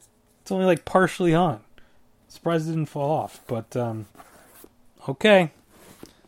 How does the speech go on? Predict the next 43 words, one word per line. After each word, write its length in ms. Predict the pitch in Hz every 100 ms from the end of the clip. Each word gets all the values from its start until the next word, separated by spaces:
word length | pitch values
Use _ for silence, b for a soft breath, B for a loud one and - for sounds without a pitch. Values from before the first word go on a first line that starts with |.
| - - - -
I 100 | -
don't 140 | 151 180
know. 260 | 185 156 - _ -
Here 160 | 131
we 100 | 151
go. 300 | 151 160 127 - - - -
Um, 380 | 113 113 110 - B B - - _
but 120 | -
I'm 120 | 120 127
gonna 160 | 131
open 220 | 147 143
it 100 | 143
up, 160 | 151 165
and 80 | 156
I, 100 | 151
and 160 | 170 165
honestly, 400 | 160 165 - 165
I 80 | 139
don't, 320 | 127 143 -
I 60 | 156
can't 200 | 165 160
remember 440 | 151 139 139 143
if 120 | 131
I 120 | 120
posted 440 | 117 - 127 - 127
any 200 | 127 123
of 80 | 117
the 180 | 113 - -
<laughs> 160 | -
previous, 360 | - 160 156 147 B B B B -
I 40 |
can't 220 | 123 165
remember 240 | 156 151 139
the 60 |
last 400 | 127 127 123 - - -
Slam 360 | - 131 127
Crate 400 | - - 127 113 - - - B B -
that 140 | 117 120
I 80 |
actually 200 | 127 113
posted 520 | 131 139 127 - 131 117 B B B -
on 260 | - 120 123
the, 220 | 120 110